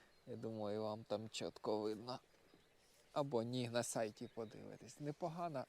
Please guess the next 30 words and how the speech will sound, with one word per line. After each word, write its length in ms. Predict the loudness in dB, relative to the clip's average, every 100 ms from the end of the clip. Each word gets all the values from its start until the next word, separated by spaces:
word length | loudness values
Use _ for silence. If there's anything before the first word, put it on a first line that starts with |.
| 0
я 140 | 2
думаю, 400 | 2 0 2 2
бюджетна 640 | 2 0 0 0 0 -2 -2
паличка. 540 | 0 2 2 -2 -6
Не 120 | -4
знаю, 300 | -4 -2 -2
скільки 300 | -4 -6 -4
вона 260 | -2 -2 -4
коштує, 500 | -2 -2 -2 0 2
але 220 | 2 0
щось 300 | -2 -4 -4
хороше 480 | 2 4 2 2 0
і 60 |
дороге 480 | 2 4 4 2 -2 -10 -18 -18 -18 -12
мені 280 | 2 4 6
би 180 | 4 2
не 160 | 0 -2
прислали. 720 | -2 -2 -2 0 2 0 -4 -14 -20 -20 -20 -18 -18 -20 -20 -20 -10
Окуня 500 | -2 -2 0 0 0
можна 420 | 0 -2 -2 0
ловити 460 | 2 2 2 0 -4 -10 -14 -16 -20 -20 -20 -20 -20 -20 -20 -10
і 160 | -4
не 160 | -2 -2
бояться. 600 | 2 2 2 0 -2 -8 -8 -10 -16 -20
Класна 500 | 0 4 4 2 -4
фурнітура, 720 | -4 -4 -4 -4 -2 0 4 4
до 220 | 4 4
речі, 340 | 4 2 -2
не 160 | -2 -2
товста. 680 | 4 6 6 2 4 4